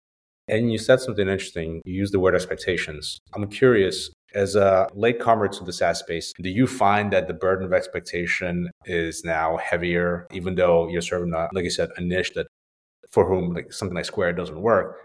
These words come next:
but they see how these other products do work for other customers? So does that require an elevation to your product that probably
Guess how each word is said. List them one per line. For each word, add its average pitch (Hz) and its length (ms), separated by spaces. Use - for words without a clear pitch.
but 85 80
they 82 80
see 127 260
how 98 160
these 90 160
other 85 240
products 85 400
do 98 100
work 87 240
for - 320
other 82 380
customers? 73 540
So 80 220
does 87 120
that 113 320
require 90 460
an 90 80
elevation 87 720
to - 120
your 85 120
product 82 360
that 78 160
probably 82 580